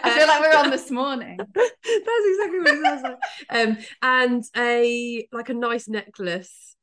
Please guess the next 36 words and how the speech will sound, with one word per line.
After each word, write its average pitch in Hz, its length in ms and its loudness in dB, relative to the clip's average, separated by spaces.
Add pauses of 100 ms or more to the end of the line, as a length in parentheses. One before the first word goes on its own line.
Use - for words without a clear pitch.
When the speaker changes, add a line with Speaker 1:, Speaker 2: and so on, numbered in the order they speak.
(500)
Speaker 2:
and 226 220 -4
some 208 140 -4
trainers, 190 420 -4
actually. - 500 -16
So 262 120 -4
I, 381 320 2
I 466 220 2
quite 294 220 0
liked 277 320 -2
what 208 140 -6
I 214 40 -6
styled 220 440 -2
it 180 120 -6
with, 160 240 -2
but - 120 -6
then 226 380 -4
I 240 120 -2
looked 254 260 -6
at 202 80 -14
some 196 120 -12
photos 175 640 -4
and 175 120 -6
I 185 80 -4
don't 196 200 -6
know 180 100 -4
whether 170 240 -6
I 170 120 -6
just 175 240 -14
look 180 140 -6
a 175 40 -2
little 170 240 -4
bit 180 160 -12
too 170 140 -6
like 156 160 -6
Michael 160 280 -10
Jackson. 151 540 -16